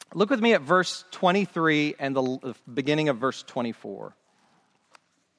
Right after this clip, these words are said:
Verse twenty-three. "But the words, 'It was counted to him,' were not written for his sake alone,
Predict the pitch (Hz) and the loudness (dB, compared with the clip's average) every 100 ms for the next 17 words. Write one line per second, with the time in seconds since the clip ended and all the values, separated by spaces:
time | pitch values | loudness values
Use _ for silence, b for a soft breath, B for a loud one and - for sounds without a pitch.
0 | _ _ _ _ _ _ _ _ _ _ | _ _ _ _ _ _ _ _ _ _
1 | _ _ _ _ _ _ _ _ - - | _ _ _ _ _ _ _ _ -14 -14
2 | - 156 139 127 104 87 76 _ _ _ | -6 -4 -4 -6 -12 -14 -16 _ _ _
3 | b b b b _ _ _ _ _ _ | b b b b _ _ _ _ _ _
4 | _ _ _ _ _ _ _ _ _ _ | _ _ _ _ _ _ _ _ _ _
5 | _ _ _ _ _ _ _ _ - - | _ _ _ _ _ _ _ _ -20 -20
6 | _ _ _ _ _ _ 143 147 131 156 | _ _ _ _ _ _ -2 -2 2 4
7 | 185 214 - - _ _ _ _ _ _ | 6 4 -4 -20 _ _ _ _ _ _
8 | - 170 170 151 - - 202 262 175 127 | -6 -2 -2 -4 -2 2 4 4 -2 -4
9 | 135 101 110 107 117 - b b b b | -6 -6 -6 -6 -8 -12 b b b b
10 | 139 143 160 220 196 165 185 185 139 131 | 0 4 6 4 2 2 2 2 -2 -2
11 | 131 120 160 151 - 156 - 131 143 131 | -4 0 0 -2 2 2 2 0 2 0
12 | 110 151 | -2 -8